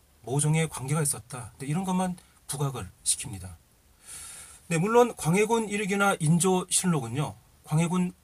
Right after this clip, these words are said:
반대파가 기록한 거죠. 그래서 김계시가 훨씬 나쁜 평가를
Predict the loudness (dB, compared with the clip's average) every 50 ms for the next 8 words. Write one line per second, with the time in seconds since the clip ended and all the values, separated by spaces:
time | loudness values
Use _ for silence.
0 | _ _ _ -6 -4 -2 -2 -2 -2 -2 -4 -2 -2 -4 -4 -6 -10 _ -10 -10
1 | -10 -8 -8 -8 -10 -10 -10 -10 -10 -12 -14 -16 -20 _ -8 -4 0 0 0 0
2 | 0 -2 0 0 2 2 2 0 0 0 0 0 0 -2 -8 _ _ _ _ _
3 | -4 -2 0 0 0 0 -2 -4 -6 -4 -4 -2 -2 -2 -4 -4 -4 -4 -4 -4
4 | -6 -8 -12